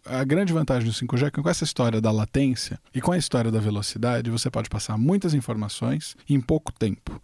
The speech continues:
E existe uma outra discussão que é um chip cinco G, em tese, deve gastar pouca energia por conta dessa coisa da latência. E com isso você pode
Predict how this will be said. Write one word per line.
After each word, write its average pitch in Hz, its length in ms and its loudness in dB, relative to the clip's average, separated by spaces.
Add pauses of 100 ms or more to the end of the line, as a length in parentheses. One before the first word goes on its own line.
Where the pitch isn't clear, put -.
(180)
E 135 80 6
existe 165 280 2
uma 170 140 4
outra 196 320 2
discussão 156 560 -2
que - 120 -4
é 135 60 2
um 135 80 2
chip - 280 0
cinco 151 300 0
G, 139 360 2
em 143 160 4 (140)
tese, 175 560 2
deve 151 640 2
gastar 143 500 0 (220)
pouca 156 560 0
energia 104 640 0 (340)
por 127 160 4
conta 123 320 0
dessa 117 220 -2
coisa 113 280 -2
da 107 140 -2
latência. 107 560 -6 (240)
E 131 120 2
com 156 220 2
isso 170 240 2
você 147 240 2
pode 135 460 2